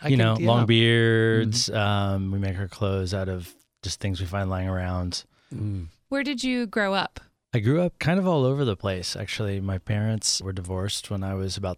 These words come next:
Speaker 2: three, so pretty young.
Speaker 3: That's super young.
Speaker 1: There's a big club out there of those of us
Speaker 3: Mm-hmm.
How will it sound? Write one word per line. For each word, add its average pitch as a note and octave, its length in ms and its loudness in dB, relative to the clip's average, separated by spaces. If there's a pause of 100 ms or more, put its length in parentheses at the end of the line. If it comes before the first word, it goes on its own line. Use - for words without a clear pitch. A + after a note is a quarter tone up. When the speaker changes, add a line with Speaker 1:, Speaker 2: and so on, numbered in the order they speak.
(100)
Speaker 2:
three, F#2+ 520 -2
so - 180 -12
pretty G#2 220 -4
young. F#2 480 -2
Speaker 3:
That's F3 160 -4
super E3+ 260 -6
young. C#3+ 300 -6 (100)
Speaker 1:
There's B2 80 -2
a G#2+ 60 0
big B2+ 180 2
club A2+ 320 2
out F#2+ 220 0
there F#2+ 240 2
of F2+ 100 -2
those F#2 220 -2
of F2+ 120 -2
us F#2 200 0
Speaker 3:
Mm-hmm. F#3 60 -2